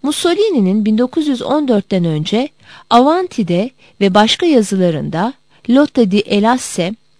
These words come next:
Sorel'den nasıl güvensizlikle söz ettiği bilinmektedir.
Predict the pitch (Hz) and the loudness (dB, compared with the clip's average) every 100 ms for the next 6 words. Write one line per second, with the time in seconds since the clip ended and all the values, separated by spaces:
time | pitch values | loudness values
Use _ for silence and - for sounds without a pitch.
0 | - - - 349 370 285 208 196 196 285 | -20 -18 -6 -2 2 2 2 0 0 -2
1 | - 254 214 208 208 214 226 233 285 226 | -4 -4 -2 -2 -2 -2 -4 -4 -2 -2
2 | 220 214 196 185 - 247 208 190 185 175 | -2 -4 -4 -6 -4 -4 -2 0 0 -2
3 | - 165 143 - | -4 -8 -8 -16